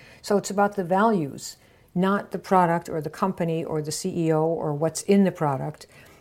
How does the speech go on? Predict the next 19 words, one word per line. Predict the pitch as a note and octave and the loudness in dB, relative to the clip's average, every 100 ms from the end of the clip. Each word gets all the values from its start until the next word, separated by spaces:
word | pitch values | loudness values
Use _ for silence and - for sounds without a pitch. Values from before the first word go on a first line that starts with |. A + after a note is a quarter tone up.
| _ _ _ _ - - F#3 | _ _ _ _ -20 -8 -2
because | F#3 - F#3 F3+ F3 - | 0 0 2 2 0 -2
those | F3+ G#3+ A3+ | 4 4 4
are | F#3+ | 2
not | F#3 - | 2 0
things | - G#3 G3+ | 0 2 2
that | E3+ F#3+ | 0 0
interest | A3 - D#3+ - | 0 0 -6 -2
anybody | F3+ F#3+ E3 D#3 E3 E3 | -2 0 0 0 0 -2
in | D#3+ | -2
those | D#3+ E3 | -2 0
initial | D#3+ E3+ D3+ | -2 -2 -4
conversations | - D3+ D3 D3+ D#3 D3 D#3+ D3+ | -4 -4 -4 -2 0 0 -2 -4
that | D#3+ | -2
you | D#3 D#3+ | -2 0
have | D#3 D#3 D#3 | 0 0 -4
or | D#3 | -6
those | D3+ D#3 | -4 -4
initial | D#3+ D#3 D3+ - - | -2 -4 -4 -6 2
emails | G#3 G3 F3 E3+ - | 4 4 2 -2 -4